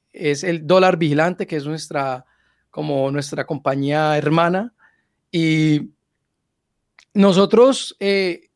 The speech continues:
tenemos un grupo de analistas que yo diría son los mejores del mercado y acabamos de, de contratar a dos más que son unos monstruos que en el mundo de Monero y Bitcoin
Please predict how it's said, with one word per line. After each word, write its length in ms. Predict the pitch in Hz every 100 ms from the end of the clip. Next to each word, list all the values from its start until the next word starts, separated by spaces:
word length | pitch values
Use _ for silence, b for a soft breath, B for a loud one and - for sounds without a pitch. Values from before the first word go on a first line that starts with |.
| _
tenemos 720 | - 190 190 202 233 214 - _ _ _
un 140 | 208
grupo 260 | 220 233 220
de 60 |
analistas 640 | 220 185 165 160 202 208 - _
que 140 | 170
yo 200 | 151 156
diría 380 | 175 180 185 180
son 320 | 180 - 185
los 80 | 185
mejores 360 | 180 143 156 175
del 120 | 165
mercado 400 | 147 139 170 185
y 40 |
acabamos 500 | 156 - 139 151 170
de, 300 | 165 147 139 b b _
de 80 | 151
contratar 540 | 165 147 143 139 135
a 240 | 151 175 -
dos 400 | 202 156 190 190
más 300 | 196 180 185
que 160 | - 151
son 160 | 156
unos 220 | 156 175
monstruos 640 | 180 185 185 160 190 190 - b b
que 100 | -
en 60 | 170
el 80 | 160
mundo 240 | 156 156
de 80 | 180
Monero 360 | 165 151 147
y 60 | 170
Bitcoin 560 | 147 151 151 175 175